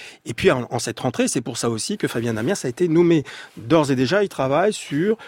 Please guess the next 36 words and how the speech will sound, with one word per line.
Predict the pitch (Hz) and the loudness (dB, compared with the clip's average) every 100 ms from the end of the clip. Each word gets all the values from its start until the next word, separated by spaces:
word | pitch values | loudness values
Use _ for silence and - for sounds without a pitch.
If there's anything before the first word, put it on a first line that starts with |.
| - | -10
une | 127 120 | -4 -2
réflexion | 117 117 - 185 233 | 0 -2 0 2 2
pour | 139 131 | -2 -4
des | 113 | -4
évolutions | 113 117 135 | -2 -2 0
de | 135 | 0
grille. | 117 113 110 - - | 2 0 -2 -8 -6
On | 156 156 | 2 6
est | 185 226 233 | 6 4 2
dans | 147 139 | 2 2
un | 135 | 2
processus | 131 147 131 - 214 | 0 -2 -2 -2 -4
de | 165 | -2
conquête. | 131 151 139 127 - - | 0 0 2 2 0 -4
Donc, | 120 110 - - - - | -2 -2 -6 -20 -20 -4
dans | 143 | 0
ce | 156 | 2
processus | 165 151 147 131 131 | 2 2 0 -2 -2
de | |
conquête, | 120 117 - 185 - - - - - | -2 -4 0 0 0 -12 -20 -16 -10
eh | |
bien, | 120 | -8
écoutez, | 110 107 - 165 - - - | -6 -8 2 4 4 -2 -6
nous | 139 165 180 | 2 4 6
allons | 139 123 160 | 6 4 2
continuer | - 131 131 143 | 0 -6 -2 0
à | 123 | 4
investir. | 151 143 127 - 175 254 247 - - - - - - | 4 6 4 2 2 2 2 -4 -20 -18 -18 -20 -6
Et | 135 143 135 _ _ _ _ | 0 0 0 _ _ _ _
bah | 135 | -14
écoutez, | - - - - | -14 -16 -16 -6
tant | 165 165 | 0 4
mieux | 170 180 | 6 4
si | 156 127 | 2 -2
C | 139 | 0
news | 139 | 0